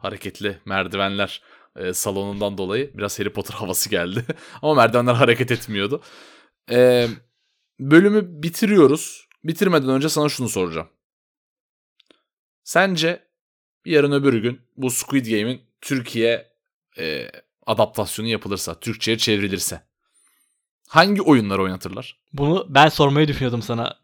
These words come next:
Speaker 2: tam bölümü
Speaker 1: Aynen.
Speaker 2: kapatırken. Sen benden atik davrandın. Önce sen sordun. Ya burada önemli olan şu. Şimdi yani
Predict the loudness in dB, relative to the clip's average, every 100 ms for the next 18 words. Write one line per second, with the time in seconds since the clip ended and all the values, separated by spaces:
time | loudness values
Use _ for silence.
0 | _ -2 0 -2 -4 -2 -4 -4 -8 -6
1 | -4 -4 -2 0 2 2 2 0 -2 -4
2 | -4 -4 2 2 2 0 -6 -6 -4 -2
3 | -2 -2 0 0 -2 -4 -6 -12 _ _
4 | _ _ _ _ _ _ _ _ _ _
5 | _ -2 0 2 0 4 2 2 2 2
6 | 2 0 -2 -4 -4 -4 -4 -4 0 0
7 | 0 -4